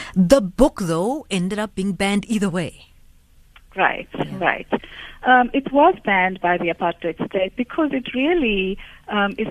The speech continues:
Speaker 2: such a scathing indictment on apartheid and the way in which it treated, um, African people and especially African women at the time. So in it,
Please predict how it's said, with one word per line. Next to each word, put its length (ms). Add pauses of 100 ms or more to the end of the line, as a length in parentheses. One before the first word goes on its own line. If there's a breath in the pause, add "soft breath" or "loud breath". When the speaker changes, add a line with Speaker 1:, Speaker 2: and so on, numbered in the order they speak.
Speaker 2:
such 260
a 200 (180)
scathing 560
indictment 800
on 160
apartheid 720
and 120
the 80
way 300
in 140
which 260
it 240 (480 loud breath)
treated, 720
um, 560
African 480
people 440
and 180
especially 400
African 420
women 300
at 160
the 100
time. 460 (480 loud breath)
So 320
in 140
it, 200